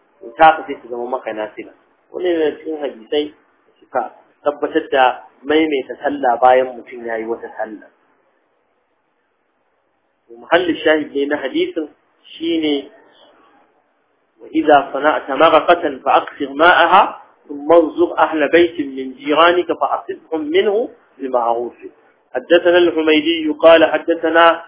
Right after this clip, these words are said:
أبو عبد الصمد العمي قال حدثنا أبو إمران عن عبد الله بن الصامت عن أبي ذر قال قال النبي صلى الله عليه وسلم: "يا أبا ذر، إذا طبخت مرقة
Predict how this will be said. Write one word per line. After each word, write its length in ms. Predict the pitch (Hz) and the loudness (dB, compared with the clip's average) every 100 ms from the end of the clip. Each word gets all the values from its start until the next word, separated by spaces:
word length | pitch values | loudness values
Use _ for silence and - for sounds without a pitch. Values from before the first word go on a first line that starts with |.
| _ - | _ -2
أبو 200 | 147 170 | 0 0
عبد 240 | 151 160 - | 0 -4 -10
الصمد 480 | 139 - 170 165 156 | -12 -4 -2 0 -2
العمي 720 | 143 139 143 143 143 185 190 - _ _ _ | -4 -2 -2 -4 -6 -6 -6 -16 _ _ _
قال 280 | - 175 175 156 | 2 6 6 4
حدثنا 720 | 147 135 160 165 165 170 151 | 0 -2 -2 0 2 4 4
أبو 200 | 147 160 | 0 -4
إمران 500 | 151 143 139 165 160 | -6 -2 2 2 2
عن 160 | 151 147 | -2 -2
عبد 220 | 143 139 | -8 -8
الله 280 | 143 156 165 156 | -2 2 2 0
بن 120 | 147 | -6
الصامت 560 | 135 - 160 156 151 - _ _ - | -8 -2 0 2 0 -6 _ _ -8
عن 160 | 143 143 | -6 -2
أبي 300 | 165 156 139 | -4 -2 -2
ذر 400 | 156 143 143 131 | -2 -4 -10 -4
قال 200 | 151 156 143 143 | 2 2 2 2
قال 240 | 156 151 | 4 4
النبي 280 | 143 135 143 | -4 -8 -8
صلى 80 | 139 | -8
الله 80 | |
عليه 40 | 170 | -2
وسلم: 180 | 170 165 - _ _ - 143 | 0 0 -4 _ _ -4 4
"يا 400 | 165 165 165 147 | 8 8 6 6
أبا 200 | 147 151 147 | 8 6 6
ذر، 260 | 165 165 139 139 113 _ _ 143 | 2 0 -4 -10 -10 _ _ -8
إذا 260 | 139 160 170 | 2 4 4
طبخت 520 | 151 151 160 - 147 | 2 2 2 0 -2
مرقة 500 | 156 156 143 202 | 0 0 0 -2